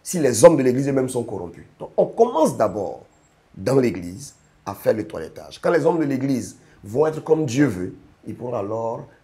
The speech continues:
influencer leur environnement, impacter l'environnement là où Dieu les a positionnés.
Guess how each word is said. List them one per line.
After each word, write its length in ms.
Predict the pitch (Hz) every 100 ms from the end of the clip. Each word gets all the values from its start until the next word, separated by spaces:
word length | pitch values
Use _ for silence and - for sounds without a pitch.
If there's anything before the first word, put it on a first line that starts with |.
| _
influencer 720 | 147 147 - 147 147 147 175
leur 300 | - 127 120
environnement, 480 | 95 85 85 69 90 - _ -
impacter 760 | 160 160 170 - - 180 87 - -
l'environnement 640 | 110 113 110 107 104 107 117
là 180 | 113 117
où 120 | 113
Dieu 220 | 95 120
les 160 | 98 80
a 60 |
positionnés. 540 | 78 - - - -